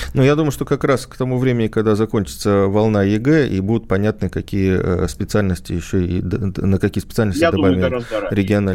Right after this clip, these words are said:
Speaker 2: Гораздо
Speaker 1: Даже
Speaker 2: раньше.
Speaker 1: раньше, да? Ну вот тогда,
Speaker 2: Конечно, гораздо
Speaker 1: тогда у
Speaker 2: раньше,
Speaker 1: абитури-,
Speaker 2: чтобы абитуриенты могли сориентироваться.
Speaker 1: Ага. А, э, в-, в-, смотрите, ещё такой, <clears throat> ещё такой вопрос. А,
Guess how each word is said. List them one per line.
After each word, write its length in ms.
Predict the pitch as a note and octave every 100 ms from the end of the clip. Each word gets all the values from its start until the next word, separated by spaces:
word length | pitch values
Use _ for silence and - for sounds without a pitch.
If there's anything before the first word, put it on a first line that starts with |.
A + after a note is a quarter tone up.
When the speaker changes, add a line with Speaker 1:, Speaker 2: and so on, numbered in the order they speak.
| B2
Speaker 2:
Гораздо 160 | A2+
Speaker 1:
Даже 200 | A2+ A#2+
Speaker 2:
раньше. 320 | C3 C3+ - -
Speaker 1:
раньше, 20 |
да? 180 | G#2+ - - - - - - -
Ну 140 | A2
вот 180 | B2+ C3
тогда, 260 | A#2 A#2+
Speaker 2:
Конечно, 180 | C#3+ - -
гораздо 160 | A2 A#2+ A2
Speaker 1:
тогда 140 | B2
у 40 |
Speaker 2:
раньше, 180 | A2 G2
Speaker 1:
абитури-, 40 | G2+ A#2
Speaker 2:
чтобы 140 | C3 C3
абитуриенты 500 | C3 C3+ C3+ E3 B2
могли 260 | A#2+ B2+ B2+
сориентироваться. 840 | B2+ B2 B2 A#2 G2+ F2+ - - - -
Speaker 1:
Ага. 300 | F2 E2 E2+ - - - - -
А, 280 | A2+ A2 A2
э, 420 | D#2 F#2+ A2+ A2
в-, 720 | C#2 - A2 - B2+ G#2 G#2+ A2
в-, 40 |
смотрите, 540 | - D3 C#3+ B2 -
ещё 240 | G#2+ - C3+
такой, 220 | A#2 C3
<clears throat> 20 | -
ещё 640 | G#3 D#3+ D3+ C3 C3 C#3+
такой 260 | A2+ A#2
вопрос. 440 | A2+ B2+ G#2 F2+ - - - - -
А, 460 | G2 G2 F#2+ F#2